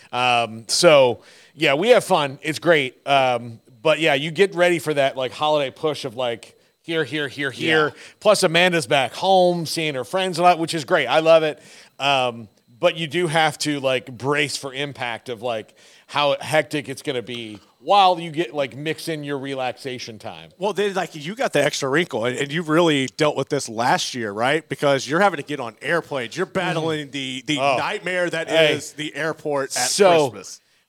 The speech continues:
Speaker 1: um, I don't know if you heard, uh, yesterday, <clears throat> Southwest, who I'm flying again, this
Speaker 2: Uh-huh.
Speaker 1: year.
Speaker 2: Yeah.
Speaker 1: Um,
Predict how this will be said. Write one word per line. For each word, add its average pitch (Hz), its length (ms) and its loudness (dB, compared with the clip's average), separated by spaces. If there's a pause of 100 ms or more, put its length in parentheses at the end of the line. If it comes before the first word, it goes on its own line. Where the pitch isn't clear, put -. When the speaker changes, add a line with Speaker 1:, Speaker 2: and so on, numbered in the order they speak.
Speaker 1:
um, 135 540 2 (100)
I 196 60 6
don't 269 80 6
know 262 60 10
if 175 100 2
you 185 100 0
heard, 185 340 4
uh, 156 120 2 (120)
yesterday, 156 760 -2 (300)
<clears throat> - 380 -20
Southwest, 190 760 2
who 170 100 2
I'm 208 140 2
flying 277 300 4
again, 160 320 -4 (280)
this 135 140 -2
Speaker 2:
Uh-huh. 131 100 -4
Speaker 1:
year. 98 180 -12 (100)
Speaker 2:
Yeah. 123 160 -6 (240)
Speaker 1:
Um, 143 520 2